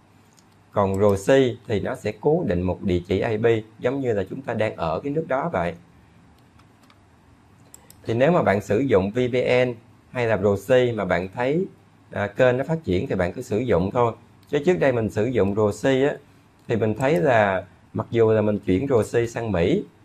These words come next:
nhưng mà mình thấy là người Việt xem không à. Do đó là mình đã không có dùng Roxy nữa mà mình dùng V P N.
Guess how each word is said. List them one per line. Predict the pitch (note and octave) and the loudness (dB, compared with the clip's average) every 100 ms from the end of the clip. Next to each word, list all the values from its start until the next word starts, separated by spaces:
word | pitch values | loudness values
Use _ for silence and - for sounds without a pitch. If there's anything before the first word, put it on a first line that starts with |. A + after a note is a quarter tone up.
| _ _ | _ _
nhưng | - C3+ B2+ | -4 0 2
mà | A2+ G#2+ | 2 2
mình | G#2 G2+ | 2 0
thấy | A#2+ C#3+ | 0 0
là | D#3+ | 0
người | A2 G#2 | 0 0
Việt | F2+ G2+ F#2+ | 0 0 0
xem | - B2 - | 0 -2 0
không | A#2+ A#2 | -2 -2
à. | G#2+ - | -4 -6
Do | A2 A#2 | -6 -4
đó | A#2 B2+ E3 | 0 0 0
là | B2+ G2+ | 0 -2
mình | G2 F#2+ | -2 -4
đã | F2+ E2+ B2 E3+ - _ - | -2 0 -2 -6 -14 _ -8
không | B2 | -4
có | C3 | -2
dùng | B2 G#2 | 0 2
Roxy | G2+ F#2+ A#2+ A#2 | 2 0 2 2
nữa | G#2+ F#2 C3+ D#3+ | 4 2 2 -2
mà | G#2+ | -4
mình | G2 F#2+ | -4 -2
dùng | G2 F#2 | 0 0
V | G2+ A2 | -2 0
P | |
N. | A2 A2 A2+ | 2 2 2